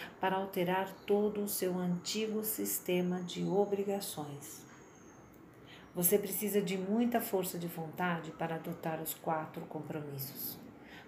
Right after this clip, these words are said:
Mas se você conseguir começar a viver sua vida de acordo com eles, a transformação será impressionante.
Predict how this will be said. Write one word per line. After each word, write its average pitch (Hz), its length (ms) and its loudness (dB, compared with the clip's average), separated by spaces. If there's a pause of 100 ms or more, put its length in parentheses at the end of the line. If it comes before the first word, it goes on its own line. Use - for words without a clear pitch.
Mas 175 120 4
se 180 80 0
você 170 260 0
conseguir 170 540 0
começar 175 720 0
a 151 40 0
viver 156 380 2
sua 220 320 0
vida 151 480 -2
de 151 100 -4
acordo 180 440 -2
com 151 260 -4
eles, 165 580 0 (460)
a 165 80 2
transformação 175 840 0
será 170 340 2
impressionante. 190 1400 -2